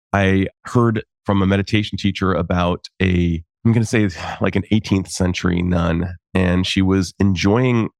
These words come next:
as the story goes, partridge. And she was enjoying it so much that one of her, one of her colleagues said, "Shouldn't you be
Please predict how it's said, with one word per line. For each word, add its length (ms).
as 120
the 80
story 260
goes, 260
partridge. 640
And 500
she 120
was 120
enjoying 320
it 100
so 160
much 380
that 160
one 220
of 220
her, 500
one 180
of 100
her 140
colleagues 540
said, 180
"Shouldn't 340
you 100
be 340